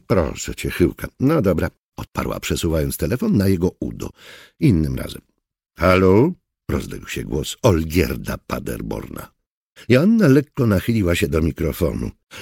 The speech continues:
"Hola, diga, lo bueno, que bona fide padre", powitała prokuratora. "Co tam słychać w małym świecie?" Oryńskiemu przeszło przez myśl,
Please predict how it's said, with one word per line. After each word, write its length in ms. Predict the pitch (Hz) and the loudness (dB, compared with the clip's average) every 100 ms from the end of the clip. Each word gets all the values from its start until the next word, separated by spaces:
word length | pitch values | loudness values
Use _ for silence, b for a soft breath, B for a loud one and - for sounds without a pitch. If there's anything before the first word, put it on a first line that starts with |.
| B | B
"Hola, 300 | 220 226 220 | 4 6 6
diga, 560 | 185 247 247 185 175 170 | 6 4 4 4 6 8
lo 260 | 196 233 | 8 6
bueno, 840 | 180 190 202 226 240 233 196 175 165 | 8 8 8 6 6 6 8 8 6
que 260 | 156 165 | 6 6
bona 280 | 151 170 165 | 6 6 4
fide 240 | 196 220 143 | 4 2 4
padre", 640 | 202 233 147 113 90 85 _ - | 4 4 6 6 4 2 _ -8
powitała 400 | 64 - - - | -6 -6 -10 -10
prokuratora. 560 | - - - - - | -12 -10 -10 -8 -10
"Co 180 | - 214 | -2 -2
tam 280 | - 220 202 | 2 4 4
słychać 480 | 202 226 196 196 170 | 4 2 2 2 2
w 40 | |
małym 320 | 165 151 170 | 4 4 2
świecie?" 580 | - 247 269 - 110 107 - _ _ _ _ _ - | 2 0 0 0 0 0 -4 _ _ _ _ _ -2
Oryńskiemu 520 | 80 60 - 208 226 | -2 -2 -6 -4 -4
przeszło 340 | - 156 - | -4 -8 -8
przez 220 | 202 110 82 | -8 -6 -4
myśl, 320 | 73 113 | -6 -8